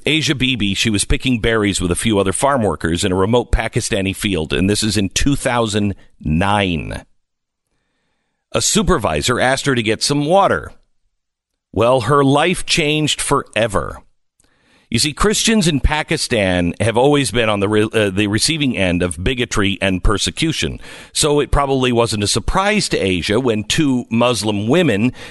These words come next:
began to fight with her, saying that they would not drink from anything that had been touched by a Christian.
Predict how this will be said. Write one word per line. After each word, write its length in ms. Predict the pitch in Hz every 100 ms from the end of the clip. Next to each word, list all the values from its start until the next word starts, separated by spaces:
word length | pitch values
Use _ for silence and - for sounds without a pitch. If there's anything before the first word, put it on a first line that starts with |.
| -
began 400 | - 117 120 117
to 80 | 107
fight 340 | - - 214 127
with 200 | 110 95
her, 200 | 85 117
saying 360 | - 147 143
that 100 | 127
they 140 | 139 123
would 240 | 127 120
not 320 | 131 185 -
drink 300 | 143 147 143
from 200 | - 127 -
anything 640 | 156 165 123 - 73 73 101 - -
that 160 | 113
had 160 | 131 120
been 220 | 120 117
touched 560 | - 185 135 101 - 98
by 160 | 107
a 100 | 107
Christian. 680 | 101 - 123 - 78 53 53